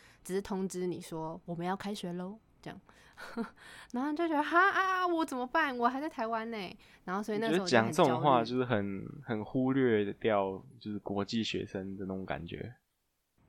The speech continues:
Speaker 1: 嗯，然后到现在网课什么的就比较稳定，都有他，就日本学校有在，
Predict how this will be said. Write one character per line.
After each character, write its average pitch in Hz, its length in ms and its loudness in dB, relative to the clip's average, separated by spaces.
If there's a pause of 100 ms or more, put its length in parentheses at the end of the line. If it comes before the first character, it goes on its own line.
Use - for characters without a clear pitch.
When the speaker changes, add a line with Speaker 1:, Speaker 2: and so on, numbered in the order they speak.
(400)
Speaker 1:
嗯， 165 340 -8 (200)
然 185 140 -4
后 214 320 2 (120)
到 226 200 6
现 226 320 -2
在 208 520 4
网 180 260 0
课 190 400 -4
什 180 160 -10
么 151 140 -10
的 160 220 -6
就 202 120 -2
比 185 120 -6
较 190 140 2
稳 175 320 -4
定， 170 220 -2
都 190 140 -2
有 175 200 -2 (140)
他， 165 400 -2
就 208 120 0
日 220 180 0
本 170 120 -4 (260)
学 196 180 -4
校 247 160 4
有 165 220 -2
在， 170 380 0